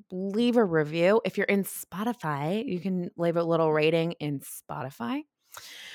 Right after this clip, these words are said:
And, um, what else? Oh, please, please, please, please share it with a friend.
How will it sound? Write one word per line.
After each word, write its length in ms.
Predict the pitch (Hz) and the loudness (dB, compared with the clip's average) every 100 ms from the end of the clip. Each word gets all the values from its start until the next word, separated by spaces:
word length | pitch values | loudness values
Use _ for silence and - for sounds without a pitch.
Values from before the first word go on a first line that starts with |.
| - - - - _ | -18 -18 -20 -20 _
And, 680 | 220 226 226 220 214 208 214 233 220 - | 8 10 10 10 8 6 4 2 -2 -4
um, 640 | 208 196 196 190 190 190 196 - | 0 4 4 4 4 0 -2 4
what 160 | 208 | 8
else? 280 | 190 160 - - | 8 6 0 8
Oh, 340 | 226 190 - _ | 8 8 2 _
please, 960 | - 180 190 196 185 170 156 147 - - _ _ | -8 -4 0 2 2 2 -2 -6 -14 -16 _ _
please, 360 | - 170 156 | -10 -8 -8
please, 220 | - 151 143 | -8 -8 -6
please 220 | 143 143 | -8 -8
share 260 | - - | -8 -8
it 80 | - | -10
with 120 | - | -10
a 40 | - | -12
friend. 400 | - - - | -12 -12 -12